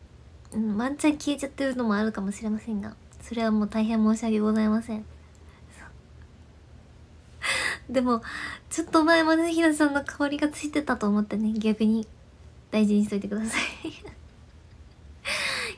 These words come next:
い。<laughs> 逆に、逆に。うん。最高のうちわ。<laughs> メッセージカードの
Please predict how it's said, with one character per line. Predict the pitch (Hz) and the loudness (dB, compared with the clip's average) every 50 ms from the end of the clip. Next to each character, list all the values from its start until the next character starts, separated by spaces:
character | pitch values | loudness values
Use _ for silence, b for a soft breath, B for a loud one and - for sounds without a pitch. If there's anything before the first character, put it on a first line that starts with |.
| B - | B -8
い。 | |
<laughs> | |
逆 | 240 226 214 - - - 233 | -6 -6 -6 -6 -4 0 2
に、 | 226 226 220 220 214 | 2 4 4 2 2
逆 | 220 214 208 - 220 | 0 -2 -2 -2 0
に。 | 214 208 208 208 202 - - - - - - - - - - - - B B B B B B B - - - - - - | 2 4 4 2 2 -2 -6 -14 -20 -20 -20 -20 -20 -20 -20 -20 -20 B B B B B B B -20 -20 -20 -20 -10 -2
う | - | 0
ん。 | 214 220 220 220 214 214 214 214 208 208 220 - - - - - - - - - - - - - - - - - - - - - - | 2 2 4 4 2 2 0 -2 -2 -6 -8 -12 -16 -20 -20 -20 -20 -20 -20 -20 -20 -20 -20 -20 -20 -20 -20 -20 -20 -20 -20 -20 -18
最 | - - - 254 247 240 | -16 -10 -6 -6 -6 -4
高 | - - 240 240 | -2 0 2 2
の | 240 240 | 4 2
う | 240 220 | 2 0
ち | - - 220 | 0 -2 -2
わ。 | 202 233 | 0 0
<laughs> | 226 - - - 415 403 - - - - - - - - - - - - - - - - - - - - - - - - - - - - - - - B B B 659 554 B B | 0 0 0 -2 -2 -2 -4 -6 -16 -16 -18 -20 -20 -20 -20 -18 -20 -20 -18 -16 -16 -16 -16 -18 -18 -20 -20 -20 -20 -20 -20 -20 -20 -20 -20 -12 -6 B B B 0 -2 B B
メ | 240 240 | -2 0
ッ | 233 226 | 0 0
セ | - - 240 233 | -2 -2 0 0
ー | 220 | 0
ジ | 214 226 | 0 0
カ | 214 - 226 220 214 | -2 -2 -2 -2 -2
ー | |
ド | 214 190 | -2 -4
の | 185 185 | -6 -8